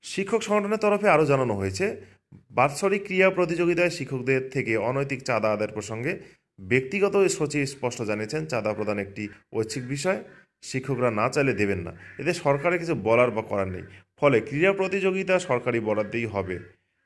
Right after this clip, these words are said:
শিক্ষকদের থেকে কোথাও কোথাও দুশো বা দু হাজার জোরপূর্বক আদায়ের প্রথা বন্ধ হোক। আমরা আমাদের শিক্ষক শিশুদের জন্য যা করব, তা স্বেচ্ছায়, তাতে কোনো রকম জোর করা যাবে না। উপরোক্ত তিনটি বিষয়ে গুরুত্ব বিবেচনা করে সরকার যদি দ্রুত সিদ্ধান্ত গ্রহণ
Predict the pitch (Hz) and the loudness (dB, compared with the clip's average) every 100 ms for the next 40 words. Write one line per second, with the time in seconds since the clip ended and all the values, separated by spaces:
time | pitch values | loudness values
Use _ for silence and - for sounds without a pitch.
0 | _ - 156 160 180 202 202 202 196 160 | _ -10 -6 -2 2 2 4 2 2 0
1 | 165 175 143 117 135 - - _ _ 135 | 2 2 2 2 0 0 -12 _ _ -6
2 | 147 170 156 120 117 123 131 120 113 143 | -2 0 2 2 2 2 4 2 2 -2
3 | 139 143 156 78 101 107 107 113 147 104 | -2 -2 0 0 0 2 0 -4 -2 -2
4 | 90 90 87 _ _ _ - 123 131 127 | -4 -8 -10 _ _ _ -8 -2 4 2
5 | 131 - _ _ 107 127 156 147 117 - | 2 -16 _ _ -4 0 4 2 2 -6
6 | 113 - 104 - 127 151 139 98 104 127 | -10 -12 -14 -12 -8 -2 0 0 -2 0
7 | 117 107 107 117 127 113 104 95 95 92 | 0 0 -2 -6 -4 -4 -6 -10 -14 -14
8 | _ _ _ - 123 139 156 185 175 156 | _ _ _ -8 -6 -2 0 0 0 0
9 | 120 104 117 104 87 87 87 82 123 180 | 0 0 0 0 -2 -4 -8 -10 -2 0
10 | 185 175 180 170 175 175 180 170 120 156 | 2 -2 -4 -4 -4 -6 -2 2 2 2
11 | 131 135 135 127 101 123 135 135 120 110 | -2 -4 -4 -6 -6 -8 -4 -4 -2 -2
12 | 139 117 110 104 104 101 101 131 160 165 | -2 -6 -4 -4 -4 -6 -8 -6 -4 -6
13 | 160 170 165 143 151 147 | -4 -4 -2 -4 -4 -6